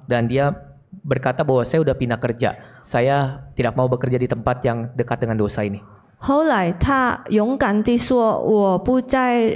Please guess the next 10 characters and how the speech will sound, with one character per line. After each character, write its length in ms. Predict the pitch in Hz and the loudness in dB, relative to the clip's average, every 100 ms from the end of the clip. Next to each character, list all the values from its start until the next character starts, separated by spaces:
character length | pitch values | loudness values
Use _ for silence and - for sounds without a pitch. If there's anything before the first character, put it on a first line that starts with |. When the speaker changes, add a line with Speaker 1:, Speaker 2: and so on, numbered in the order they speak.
| 82 | 0
Speaker 2:
呃， 180 | 190 | 0
这 200 | 196 254 | 0 0
家 220 | 254 269 247 | 2 0 0
公 340 | 254 254 247 | 0 2 2
司 180 | - 247 | 0 0
工 280 | 240 240 240 | 0 0 2
作 260 | 247 226 | 2 2
了， 260 | 220 202 - - - - | 2 2 -2 -8 -18 -8
我 340 | 175 185 175 | 0 2 2
用 540 | 175 233 233 226 214 | 2 2 2 0 -2